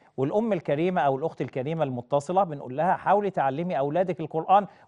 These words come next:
والقرآن اللي هيعلمهم لوحدهم". مجرد ما يبقى في صدورهم آيات القرآن هيتعلموا القرآن. ناخد اتصال من أم آدم. السلام عليكم.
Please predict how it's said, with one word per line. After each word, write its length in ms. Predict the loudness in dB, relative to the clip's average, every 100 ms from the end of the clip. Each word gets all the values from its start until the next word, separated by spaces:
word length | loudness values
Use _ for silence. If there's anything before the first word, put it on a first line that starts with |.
| 0
والقرآن 480 | 0 2 4 6
اللي 160 | 6 2
هيعلمهم 560 | 2 4 4 0 -4 -2
لوحدهم". 540 | 0 -2 -4 -10 -16 -20 _ _ -8
مجرد 500 | 0 6 8 8 4
ما 100 | 2
يبقى 280 | 0 0 -2
في 140 | -2
صدورهم 500 | -4 -2 0 0 -2
آيات 360 | -2 2 2 2
القرآن 480 | -2 -2 6 6 4 -6 _ -2
هيتعلموا 580 | 0 2 0 0 -4 -6
القرآن. 420 | -10 -16 -16 -20 _ _ _ _ _ _ _ _ _ _ _ _ _ -4
ناخد 380 | 0 0 -2
اتصال 520 | -6 -8 2 6 6 4
من 200 | -4 -4
أم 180 | -6
آدم. 300 | -6 -6 -10 -14
السلام 340 | -8 0 2 4
عليكم. 420 | 2 2 0